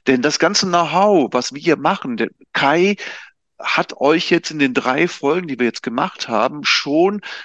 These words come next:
so viel über Fördermittel erzählt. Selbst ich, der das Thema schon mal vorher gehört habe, habe so viele neue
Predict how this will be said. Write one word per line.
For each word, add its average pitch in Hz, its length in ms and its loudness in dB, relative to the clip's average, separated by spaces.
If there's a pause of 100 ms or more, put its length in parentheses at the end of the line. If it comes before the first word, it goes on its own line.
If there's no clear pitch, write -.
(180)
so 131 180 -4
viel 208 140 -6
über 160 160 2
Fördermittel 160 880 2
erzählt. 165 720 2
Selbst - 240 0
ich, - 160 -2
der 139 140 2
das 131 160 0
Thema 147 240 -2
schon 135 120 -4
mal 131 60 2
vorher 147 300 2
gehört 123 300 0
habe, 131 100 -4
habe 120 120 -2
so 151 140 -2
viele 165 240 -4
neue 139 460 0